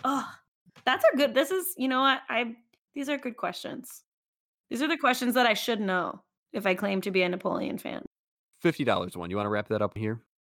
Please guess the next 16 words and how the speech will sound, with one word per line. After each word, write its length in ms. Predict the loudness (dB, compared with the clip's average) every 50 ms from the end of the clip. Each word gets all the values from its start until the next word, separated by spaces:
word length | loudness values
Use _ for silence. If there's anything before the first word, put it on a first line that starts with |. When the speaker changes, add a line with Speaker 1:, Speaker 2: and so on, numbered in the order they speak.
| _ _ _
Speaker 1:
Yep, 240 | 0 0 2 0 -4
let's 180 | -4 -4 -4
do 120 | -2 -2 -2
it. 140 | -2 -2 -6
Let's 180 | -8 -8 -4
wrap 160 | -4 -4 -4 -4
through 120 | -6 -8
Pedro. 460 | -6 -4 -6 -6 -4 -6 -8 -8 -10 -12 _ _ _ _ _ _ _ _ _ _ _ _ _ _ _ _ _ _ _ -2
Speaker 2:
You 120 | 2 2
might 120 | 2 2
remember 280 | 2 2 2 4 2 4
that 180 | 2 2 2 2
at 140 | 0 -2
track 260 | 0 0 0 0 -2 _
practice, 640 | 2 2 2 2 0 -2 -4 -4 -6 -10 -14 -14 -16 _ _
Pedro 580 | 0 0 0 2 2 2 2 2 2 0 -2